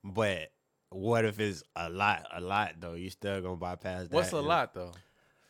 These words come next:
Speaker 1: honestly, let's keep it real, though. Like,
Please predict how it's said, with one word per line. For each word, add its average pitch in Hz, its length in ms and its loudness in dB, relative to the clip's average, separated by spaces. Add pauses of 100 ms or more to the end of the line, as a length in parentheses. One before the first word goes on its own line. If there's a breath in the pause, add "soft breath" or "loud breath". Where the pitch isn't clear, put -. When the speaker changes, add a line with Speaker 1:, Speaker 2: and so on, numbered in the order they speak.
(680)
Speaker 1:
honestly, 143 500 8
let's 190 180 6
keep 190 200 2
it 135 60 2
real, 120 340 4
though. 92 180 -2
Like, 90 360 -2